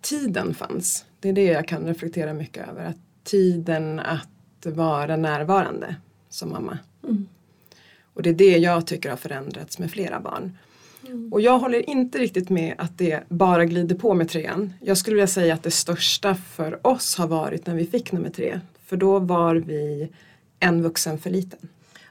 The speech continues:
Speaker 2: Ah, outnumbered.
Speaker 1: Yes.
Speaker 2: Mm, intressant.
Speaker 1: Att när vi hade två, så mell-, nu var Tindra tolv eller åtta när,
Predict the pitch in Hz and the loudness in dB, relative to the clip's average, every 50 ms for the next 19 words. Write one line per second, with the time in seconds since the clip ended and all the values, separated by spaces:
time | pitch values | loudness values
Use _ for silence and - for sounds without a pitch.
0 | _ - - 247 247 240 220 214 196 - 226 226 233 214 - 254 254 262 247 202 | _ -6 -2 0 2 2 2 0 0 2 2 2 2 2 0 0 0 2 2 2
1 | 190 - - - 190 185 - 185 180 185 180 175 - - - - - - 240 254 | 2 2 0 -2 -2 -2 0 0 0 0 0 0 -2 -8 -8 -6 -4 -2 -2 -2
2 | 262 254 247 247 220 190 185 180 165 170 196 247 226 214 214 220 247 233 208 180 | 0 2 2 4 4 4 2 2 0 -4 -4 -2 0 0 2 2 4 2 2 2
3 | 175 165 - 190 185 - 214 202 190 190 190 185 185 185 190 185 - - - 254 | 2 2 2 0 2 2 4 6 6 6 6 6 6 6 4 4 2 2 4 6
4 | 254 202 165 165 190 208 208 - - 202 185 180 196 202 196 196 190 185 185 160 | 6 8 8 6 6 4 4 2 0 0 2 4 4 4 6 6 6 4 4 4
5 | - 196 202 208 208 208 202 202 220 202 180 175 165 170 170 - - 202 196 175 | 4 4 4 4 4 2 0 2 2 2 2 2 2 0 -4 -4 -2 0 0 0
6 | - - - 185 190 - 196 185 - - _ - 202 180 165 156 156 151 160 - | 0 0 0 0 2 2 0 -2 -4 -8 _ -2 0 0 0 0 -2 -6 -6 -8
7 | 170 165 | -8 -10